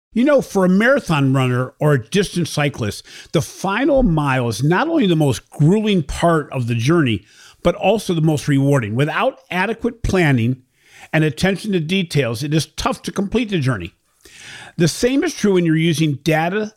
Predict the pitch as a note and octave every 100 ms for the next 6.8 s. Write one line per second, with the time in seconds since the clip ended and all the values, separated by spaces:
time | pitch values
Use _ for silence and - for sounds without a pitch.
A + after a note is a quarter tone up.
0 | - C#3+ D3+ D#3+ D#3+ D3 C#3 - C#3 C3+
1 | D3 D3+ C#3 - D#3+ G#3 - D3+ C3+ -
2 | B2+ - C3 - - C3 D3 C#3+ D3+ C3
3 | A2 - C3+ A#2+ F#2+ E2 - - - -
4 | - B2+ A#2+ F3 G3 C4+ - D#4+ - -
5 | G3 E3+ C3+ B2 A#2 G#2+ B2+ C#3+ F3+ A3+
6 | - F#3 D#3+ E3 - A#2 G2 G#2